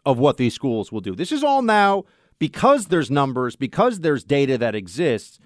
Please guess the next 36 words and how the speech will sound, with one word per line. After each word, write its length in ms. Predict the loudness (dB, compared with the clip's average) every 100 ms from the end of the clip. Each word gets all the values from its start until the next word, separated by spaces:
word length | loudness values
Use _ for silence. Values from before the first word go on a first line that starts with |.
| _ _
this 140 | -10 -4
is 100 | -2
all 120 | 0
now 220 | 0 -2
a 40 |
matter 380 | -2 -2 -2 -2
of 80 | -6
fact. 460 | -2 0 0 -2 -12
There's 200 | -12 -6
no 220 | -4 -6
question 540 | -6 -6 -6 -6 -10
about 320 | -6 -6 -6
this 160 | -8 -10
going 280 | -8 -8 -2
on. 220 | 0 0
And 100 | -4
schools, 520 | -4 0 0 0 -4 _ _ _ _
while 300 | 0 4 6
the 120 | 4
Supreme 320 | -2 -2 -2 0
Court 260 | 2 2
is 120 | 2
looking 300 | 0 -2 -2
at 100 | -4
this, 160 | -4 -4
are 140 | -2 -4
trying 340 | 0 -2 -2
to 100 | -6
find 360 | -4 -4 -4 -2
ways 360 | -2 -2 -4 -10 _ _
to 160 | -6 -4
continue 720 | -2 -4 -4 0 2 4 2
this 240 | 2 0 0
kind 380 | 0 0 0
of 240 | -2 -4 -6
clear 680 | -16 -2 2 2 0 -4